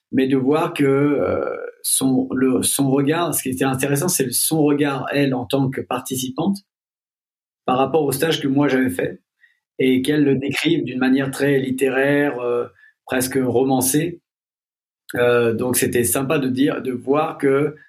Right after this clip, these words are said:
ce qu'on fait est, est, commence à aller dans les livres, tu vois. <clears throat> Et donc, euh, et sa manière d'écrire est très, très bonne. Euh, j'ai, j'ai ce bouquin-là, si tu veux, à la fin, je,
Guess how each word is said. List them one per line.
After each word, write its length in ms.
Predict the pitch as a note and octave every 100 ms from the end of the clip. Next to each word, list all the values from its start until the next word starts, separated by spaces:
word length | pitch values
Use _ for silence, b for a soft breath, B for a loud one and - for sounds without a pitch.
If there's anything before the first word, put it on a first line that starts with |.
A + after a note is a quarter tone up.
| B
ce 120 | -
qu'on 180 | C3+ C3+
fait 260 | C3 D#3+ C#3+
est, 680 | B2+ - B2 A#2+ G2+ G#2
est, 40 | -
commence 380 | C3+ D#3 D#3
à 120 | C#3 C3+
aller 240 | C#3 D3
dans 120 | C#3+
les 140 | C#3 C3+
livres, 300 | D#3+ - - _
tu 80 | C3
vois. 260 | C3+ - _ _ _ _ _ -
<clears throat> 420 | F#3 F#3 D3+ C3
Et 120 | C3
donc, 240 | C3 C#3+ C3+
euh, 240 | C3+ C3 C#3
et 140 | C3+
sa 160 | C3+ C#3+
manière 240 | D#3+ F3
d'écrire 320 | D#3+ - E3+
est 60 | D3
très, 600 | - C#3 C#3 C3+ B2+ B2 -
très 160 | C#3+
bonne. 300 | C#3 D#3 F#3+ - _ - - _ -
Euh, 720 | - A#1+ A#1 A2+ A2+ A2+ - -
j'ai, 380 | - D3+ D#3
j'ai 180 | C3+ D#3
ce 140 | E3+ D3
bouquin-là, 640 | C#3 C3 C#3+ C3+ C#3+ D#3+
si 180 | D3 -
tu 140 | -
veux, 80 | C3
à 40 | -
la 100 | C3
fin, 260 | C#3 C3+
je, 160 | B2